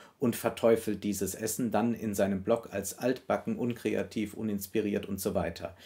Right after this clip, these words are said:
Es verbreitet sich diese Kritik dann viral auf Twitter und der Koch und der Kritiker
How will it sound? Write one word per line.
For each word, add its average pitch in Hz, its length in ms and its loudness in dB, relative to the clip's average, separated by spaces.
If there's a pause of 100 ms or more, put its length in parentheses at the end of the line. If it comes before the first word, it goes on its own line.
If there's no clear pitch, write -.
(280)
Es - 300 0 (240)
verbreitet 127 540 4
sich - 160 0
diese 120 240 -2
Kritik - 420 -2
dann 110 180 2
viral 110 380 4
auf - 180 -2
Twitter 160 480 -2 (180)
und 123 200 -2
der 113 100 4
Koch - 260 0
und 131 120 -2
der 117 80 2
Kritiker 147 560 0